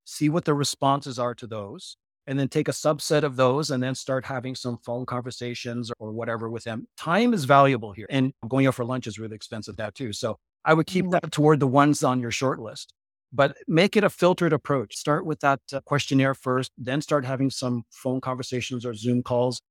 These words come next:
Speaker 1: Then from a subset of those, start meeting them in person. Maybe do an audition, maybe work on a small project or something and see what they're like to actually work on a project with. And then
Speaker 2: Yeah.
Speaker 1: toward the end, bring in your spouse, bring in your life partner, bring in your siblings,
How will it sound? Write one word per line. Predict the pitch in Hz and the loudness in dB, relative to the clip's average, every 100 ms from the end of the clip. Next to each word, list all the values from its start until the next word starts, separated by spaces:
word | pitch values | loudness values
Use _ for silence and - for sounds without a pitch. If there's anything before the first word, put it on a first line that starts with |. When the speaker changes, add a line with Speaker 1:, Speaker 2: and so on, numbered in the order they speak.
| _ _ - | _ _ -4
Speaker 1:
Then | 117 156 | 2 4
from | 160 151 | 6 4
a | |
subset | - 147 143 - 147 | 4 2 2 2 0
of | 131 | 2
those, | 131 131 160 | 4 4 2
start | - 131 131 | 2 2 4
meeting | 135 139 135 | 4 4 4
them | 131 | 2
in | 127 | -2
person. | - 127 117 160 226 - _ _ _ _ _ - | -6 -8 -6 -6 -6 -10 _ _ _ _ _ 2
Maybe | 139 143 | 4 4
do | 135 147 | 2 2
an | 143 | 4
audition, | 135 117 139 - 175 160 | 4 2 -4 -2 2 4
maybe | 131 131 | 4 2
work | 120 131 131 | -4 -6 -6
on | |
a | 127 | -8
small | - 131 131 | -4 -2 -2
project | 123 - 131 139 151 - | -4 -4 -2 -2 -4 -4
or | |
something | 151 147 143 165 | -4 -4 -6 -4
and | 131 | -4
see | - 135 | -2 -2
what | 131 | -2
they're | 131 120 | -6 -4
like | 120 120 | -4 -4
to | 117 117 | -10 -10
actually | 123 - 117 | -10 -8 -8
work | 110 104 120 117 | -8 -8 -8 -8
on | 113 | -10
a | |
project | - 110 123 139 131 | -8 -6 -2 -2 -2
with. | 123 156 - - _ _ _ _ - | -4 -6 -8 -20 _ _ _ _ -2
And | 135 | 4
then | 156 | 4
Speaker 2:
Yeah. | 151 | 6
Speaker 1:
toward | 143 175 143 | 6 6 6
the | 147 | 8
end, | 160 220 220 | 8 6 2
bring | 139 147 151 | 2 4 6
in | 151 | 4
your | 151 147 | 4 0
spouse, | - 139 131 135 - | -2 -2 0 -2 -4
bring | - 127 139 | -4 -2 0
in | 139 | 0
your | 131 | 0
life | 123 127 - | 0 -2 -4
partner, | 123 143 120 | -10 -8 -10
bring | 117 117 127 | -8 -8 -6
in | 135 | -2
your | 135 | -2
siblings, | - 127 113 120 117 120 | -2 -4 -4 -6 -8 -10